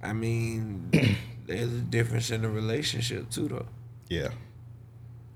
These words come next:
Speaker 1: You know what I'm saying? Niggas can't be mad at that.
Speaker 2: Yeah, wasn't, well, B G was the first artist of Cash Money, right?
Speaker 1: Yeah.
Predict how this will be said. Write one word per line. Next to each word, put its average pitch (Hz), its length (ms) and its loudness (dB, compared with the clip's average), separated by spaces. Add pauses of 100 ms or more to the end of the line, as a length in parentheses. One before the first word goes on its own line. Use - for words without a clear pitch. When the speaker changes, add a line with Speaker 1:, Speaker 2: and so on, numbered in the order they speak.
(120)
Speaker 1:
You 101 60 -2
know 113 60 0 (100)
what 110 140 0
I'm 113 80 0
saying? 113 360 0
Niggas 117 260 -2
can't 107 200 -2
be 113 80 -2
mad 123 300 -2
at 120 140 -6
that. - 140 -6 (380)
Speaker 2:
Yeah, 95 160 4
wasn't, 139 460 4 (100)
well, 113 140 4
B 139 240 8
G 190 120 6
was 160 140 8
the 113 80 4
first 151 260 8
artist 151 300 8
of 87 60 4
Cash 98 240 6
Money, 85 180 4
right? 95 200 0 (120)
Speaker 1:
Yeah. 127 140 6